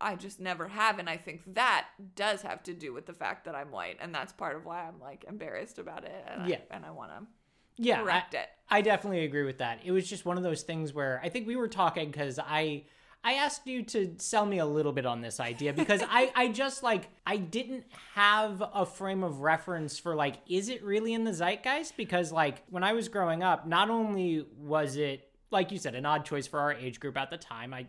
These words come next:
Speaker 2: I totally agree with that. But, like, as I got into high school, no one was talking about it 'cause everyone I went to high school with was white. And also, where I grew up, uh, was not very kind to queer people, so there were not a lot of openly queer people
Speaker 1: Mm-hmm.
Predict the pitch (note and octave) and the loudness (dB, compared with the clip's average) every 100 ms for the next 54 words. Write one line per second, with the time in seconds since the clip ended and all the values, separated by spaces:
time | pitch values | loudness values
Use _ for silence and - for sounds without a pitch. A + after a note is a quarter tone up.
0 | - C#3 B2+ C#3 C3+ B2+ A#2+ B2 A#2 C#3+ | -12 -12 -8 -6 -6 -6 -6 -8 -6 -2
1 | C3 A#2+ - - - - F#3 F#3+ D#3 - | -2 -2 -8 -20 -10 -4 -2 2 0 -2
2 | - E3+ E3+ E3+ D3+ C#3+ B2+ A2 F#3 G3+ | 2 4 4 4 4 2 -2 -2 0 -2
3 | - A3+ G3 C3+ A#2+ A#2 A2+ A2+ A2+ B2+ | -2 -2 -2 -2 -4 -8 -10 -12 -12 -10
4 | B2 C3 B2+ A#2+ A#2 B2 A#2+ A2+ A2+ B2 | -6 -6 -6 -8 -8 -8 -8 -10 -8 -6
5 | C#3+ - B2+ A2+ A#2 - D#3 D3+ C3+ - | -6 -6 -8 -8 -12 0 2 2 0 -8
6 | - _ - D#3 - F#3+ A3+ A#3+ A3 E3+ | -20 _ -10 -8 -8 -4 -2 -2 -2 0
7 | C#3 C3 - _ D3+ D#3+ E3+ D3+ D#3 D#3+ | 0 -4 -10 _ 0 2 2 2 2 2
8 | - - E3+ A3+ D#4+ G4+ G4+ G4+ G4+ G4+ | -2 -8 -4 -2 -4 -4 -4 -4 -6 -6
9 | G4+ G4 G#4 F4+ C#4 B3 B3 B3 C#4+ - | -6 -4 -4 -2 -2 -2 0 0 -2 -4
10 | G#3+ A3+ A3+ A3+ - G#3 G#3 F#3+ E3+ - | -2 0 -2 -4 -4 -2 -2 -4 -6 -6
11 | D4 A#3 G3+ E3 E3 E3 F3 E3+ E3+ D3 | -6 -4 -4 -2 -2 -2 2 2 4 2
12 | C#3 C3 C#3+ B2+ - D4+ A#3+ G#3 D#3+ C#3 | 2 -2 -4 -6 -4 -4 -2 -2 0 0
13 | C3 G#3+ | -2 -8